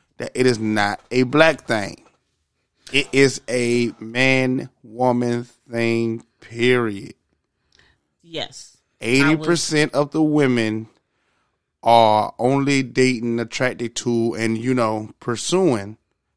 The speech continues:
Speaker 1: twenty percent of the men. Now, mind you, that women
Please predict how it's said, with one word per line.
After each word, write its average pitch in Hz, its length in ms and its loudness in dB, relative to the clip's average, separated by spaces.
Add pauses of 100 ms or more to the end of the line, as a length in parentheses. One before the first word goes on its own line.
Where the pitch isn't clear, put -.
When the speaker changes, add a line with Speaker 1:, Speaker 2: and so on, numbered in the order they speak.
(100)
Speaker 1:
twenty 170 580 -4
percent 175 640 -6 (380)
of 139 220 0
the 131 80 -6
men. 135 500 -4
Now, 135 280 -4 (120)
mind 190 400 2
you, 120 220 -2 (1000)
that 117 300 -2 (300)
women 160 440 -4